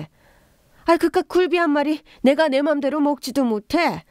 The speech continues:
어제 점심에 너희 아버지랑 한 마리 구워서 둘이서 나눠 먹었다. 그게 불만이면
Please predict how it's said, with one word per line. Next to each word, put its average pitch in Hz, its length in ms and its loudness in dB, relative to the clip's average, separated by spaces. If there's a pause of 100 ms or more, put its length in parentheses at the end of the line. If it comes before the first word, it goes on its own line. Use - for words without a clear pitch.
(720)
어제 233 400 2
점심에 233 880 -2
너희 311 280 0
아버지랑 277 520 -2
한 320 120 0
마리 262 220 -2
구워서 247 380 -2 (380)
둘이서 302 380 2
나눠 277 300 0
먹었다. 214 580 -4 (680)
그게 294 260 2
불만이면 294 560 0